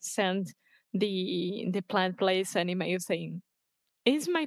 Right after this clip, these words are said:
plant gonna be killed? What should I do?" <laughs> And they are like, "No, that's fine. You don't have to do anything. They are, like, in the soil, and they won't do any harm for you or the plant, so that's fine."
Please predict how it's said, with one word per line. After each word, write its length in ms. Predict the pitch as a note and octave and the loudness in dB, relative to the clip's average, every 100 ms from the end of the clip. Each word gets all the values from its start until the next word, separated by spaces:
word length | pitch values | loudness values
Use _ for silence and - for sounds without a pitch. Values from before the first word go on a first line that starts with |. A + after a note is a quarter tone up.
| - | -4
plant 400 | - C4+ C#4 C#4+ | -2 0 0 0
gonna 180 | C4 B3 | -2 0
be 240 | A3+ A#3 - | 0 0 -2
killed? 440 | - - A3 A#3 | -6 0 0 0
What 300 | A3+ A3+ A#3+ | 0 0 0
should 220 | - G#3 G#3 | 0 0 2
I 100 | G#3 | 0
do?" 260 | G3+ A3 - - _ _ | 0 -2 -4 -14 _ _
<laughs> 760 | - A#3+ _ C4+ - - - - | -2 -2 _ -2 -2 -10 -6 0
And 180 | A3+ A3 | 2 2
they 100 | A3+ | 2
are 140 | A3+ | 2
like, 180 | G3+ F#3 | -2 -2
"No, 420 | D#4+ B4+ E5+ B4 F#4+ | 0 0 2 0 2
that's 280 | G4+ - - | -2 -4 -6
fine. 800 | E4+ G4 F#4+ F4+ D#4+ A#3+ F#3 F3+ - - - | -4 -2 -4 -4 -4 -4 -6 -8 -14 -16 -4
You 120 | C#4 | 0
don't 180 | E4+ D#4+ | 0 -2
have 200 | D4 D#4 | -2 -2
to 460 | - C#4+ C4+ A#3+ - - | 0 0 2 0 -4 -4
do 200 | B3+ C#4+ | -2 0
anything. 600 | C#4 C4 B3+ - A#3+ A#3+ | -2 -2 -2 -2 0 -2
They 160 | A3 G#3+ | -2 -2
are, 160 | G#3+ | -2
like, 280 | G#3+ A3 A#3+ | 0 -2 0
in 80 | A#3 | -2
the 100 | A3+ | -2
soil, 580 | - G3+ G3+ G3+ F#3+ F#3+ | -2 -2 0 0 0 0
and 220 | F3+ F3 | -2 -2
they 200 | F3+ F#3 _ - | -2 -2 _ -4
won't 260 | G3+ G#3 G#3 | 0 0 2
do 140 | G3 | 0
any 160 | F#3+ G3+ | 0 -4
harm 440 | F3 F#3+ F#3 F3+ | -2 0 0 -2
for 140 | F3 F3 | -2 -2
you 320 | F#3+ B3 B3 | 2 2 2
or 400 | A3+ G3+ F#3+ E3+ | -2 -2 -4 -6
the 100 | F#3 | -6
plant, 480 | F3 A3+ B3 A#3+ A#3 | -4 0 0 -2 -6
so 340 | - G3 F#3 F3+ | -4 -2 -2 -2
that's 240 | F#3 F#3+ | -4 -4
fine." 180 | - - | -4 -6